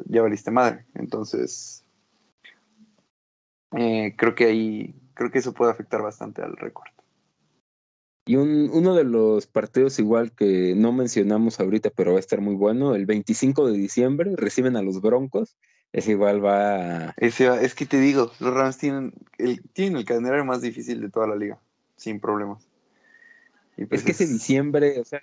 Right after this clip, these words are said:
Speaker 2: el ocho de diciembre al primero de enero, o sea, Las Vegas, Green Bay, Denver y los Chargers.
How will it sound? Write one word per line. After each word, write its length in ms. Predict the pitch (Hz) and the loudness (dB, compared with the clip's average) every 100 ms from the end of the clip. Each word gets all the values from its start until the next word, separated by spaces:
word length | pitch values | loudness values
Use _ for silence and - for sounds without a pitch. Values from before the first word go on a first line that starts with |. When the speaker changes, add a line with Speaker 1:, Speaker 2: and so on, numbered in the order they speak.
| _ | _
Speaker 2:
el 180 | 131 135 | -4 0
ocho 280 | 180 - 190 | -2 -2 -2
de 100 | 127 | 0
diciembre 480 | 113 - 135 139 139 | -2 0 2 2 0
al 80 | |
primero 420 | 135 101 113 127 117 | 0 0 2 4 2
de 100 | 95 | 0
enero, 320 | 107 127 180 | 0 0 -2
o 340 | - _ - | -12 _ -4
sea, 140 | 123 110 | 0 2
Las 240 | 101 98 | 0 0
Vegas, 440 | 135 156 170 143 | 0 2 0 -4
Green 280 | 127 135 131 | -2 -2 0
Bay, 240 | 131 143 131 | 2 2 2
Denver 400 | 135 147 175 170 | 0 0 -2 -2
y 100 | 95 | -2
los 160 | 92 | -2
Chargers. 480 | - 104 95 90 | -2 -4 -4 -6